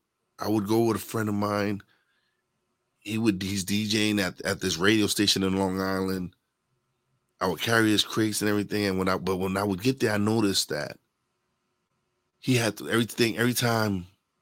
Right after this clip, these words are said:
something happened, like, if he had to, somebody was at the door, he would be, have to one to go to get the door. If so, or if he had, the phone rang, he had to be the one pay." I, and he, he says, "Yo," one day I just asked him, I said, "Yo, um, what happened? Do,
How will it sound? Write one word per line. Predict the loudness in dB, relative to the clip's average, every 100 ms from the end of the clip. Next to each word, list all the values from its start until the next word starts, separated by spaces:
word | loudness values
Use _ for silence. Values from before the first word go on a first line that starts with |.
| _ _ -6
something | -2 0 2
happened, | 0 0
like, | -2 -4
if | -6 0
he | 2
had | 2
to, | 0
somebody | 0 2 2
was | 2
at | -2
the | -2
door, | -2 2 2
he | 2 2
would | 0 -2
be, | -2
have | -2 -2
to | -4
one | -4
to | -4
go | -4 -6
to | -6 -12 -12
get | -10
the | -6
door. | -4 -2 0
If | 0
so, | 0 -2 -6 -18 -14
or | -4 -2
if | 0 -2
he |
had, | -4 -4
the |
phone | -6 0 2 2 2
rang, | 2 2
he | 2 4
had | 2 0
to |
be | 0
the | 0
one | 0
pay." | 0 -2 _ _ _ _ _ _ _ _ _ _ -4
I, | -2
and | 0 0
he, | 2
he | 0 -2 -2
says, | 0 2
"Yo," | 0
one | -2 0 0
day | 2
I | 0 0
just | -2
asked | -4 -4
him, | -2
I |
said, | 0 0 -2
"Yo, | -4 -6 _ _ _ _ _ _ _ -20 -16 -6
um, | -4 -2 -2
what | 0
happened? | 0 0 -2 -2 -4 -4
Do, | -4